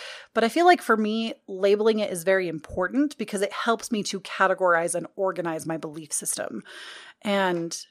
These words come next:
it changes all the time. That's why I said I wanted to talk about the progression of this. So when I started witchcraft in, I hope that was an interesting side tangent, by the way.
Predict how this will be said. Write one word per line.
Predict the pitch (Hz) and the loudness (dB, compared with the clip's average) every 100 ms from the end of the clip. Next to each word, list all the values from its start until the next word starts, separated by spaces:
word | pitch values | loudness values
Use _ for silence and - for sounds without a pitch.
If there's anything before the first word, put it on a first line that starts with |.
| _ _ 262 | _ _ 0
it | 277 | 2
changes | 294 330 180 - - 202 | 4 4 4 -2 -6 0
all | 202 | 2
the | 196 | 2
time. | 165 - 180 | -4 -6 -10
That's | 185 | 2
why | 208 | 4
I | 190 | 4
said | 175 | 0
I | 165 | -4
wanted | 170 175 175 | -4 -6 -6
to | |
talk | 165 160 | -6 -4
about | 160 156 | -4 -6
the | |
progression | 170 180 - 190 - - - | -8 -10 2 2 2 -6 -6
of | - | -6
this. | - - - - - - | -6 -6 -12 -16 -18 -16
So | - 240 190 143 - _ _ 220 | 2 6 6 4 -6 _ _ 0
when | 247 | 0
I | |
started | 254 302 330 | 8 8 8
witchcraft | 247 - 208 190 - - | 0 0 2 2 2 -4
in, | 190 185 185 185 - - | -2 -2 -4 -6 -10 -2
I | 214 | 2
hope | 240 - | 2 4
that | 226 | 4
was | 208 185 | 4 0
an | |
interesting | 180 180 180 - 156 - | -4 -4 -4 -4 -4 -4
side | 143 147 | -6 -6
tangent, | 156 156 180 | -8 -6 0
by | 190 170 | 2 2
the | 180 | 2
way. | 165 170 | 0 0